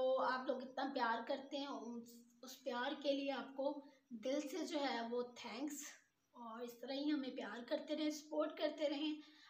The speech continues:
आप लोगों के प्यार और support की हमें बहुत ज़्यादा ज़रूरत है और support किया करें, बस ज़्यादा से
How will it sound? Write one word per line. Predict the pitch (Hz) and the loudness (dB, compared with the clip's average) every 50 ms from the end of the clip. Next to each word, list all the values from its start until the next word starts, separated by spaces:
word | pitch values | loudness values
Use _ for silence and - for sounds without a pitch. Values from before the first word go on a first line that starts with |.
| - _ - | -16 _ -2
आप | 220 226 240 - 320 | 0 2 2 2 2
लोगों | 294 294 277 330 294 | 2 2 2 2 0
के | - 370 - | -2 -2 0
प्यार | - 285 320 - 240 277 294 | 2 6 8 10 10 10 10
और | 320 330 311 | 6 6 4
support | - - - - 226 196 240 277 269 269 | 0 -6 -8 -8 -4 0 2 2 2 2
की | 277 294 | 0 0
हमें | 285 262 262 269 247 | 2 2 0 0 0
बहुत | 226 254 254 247 247 | 0 0 0 0 2
ज़्यादा | 247 233 196 196 202 220 240 | 2 0 0 0 -2 -2 0
ज़रूरत | 240 277 262 277 277 277 277 269 269 - | 2 4 4 4 4 4 2 2 2 4
है | 311 285 311 - - - - _ _ _ _ _ _ _ _ - | 4 4 4 2 -4 -10 -16 _ _ _ _ _ _ _ _ -14
और | - 220 214 220 226 220 220 220 233 233 240 233 - - - - | -12 -8 -8 -6 -6 -4 -4 -4 -4 -4 -6 -8 -12 -16 -18 -14
support | - - - - - 285 294 277 285 - | -12 -12 -8 4 10 12 12 12 12 10
किया | 262 233 202 175 | 2 2 2 2
करें, | 175 196 185 175 196 | 0 0 -2 -2 -2
बस | 208 214 208 | -2 -4 -2
ज़्यादा | 220 226 226 240 240 254 269 269 269 | 0 2 2 4 4 4 4 2 2
से | - - 277 | 2 0 2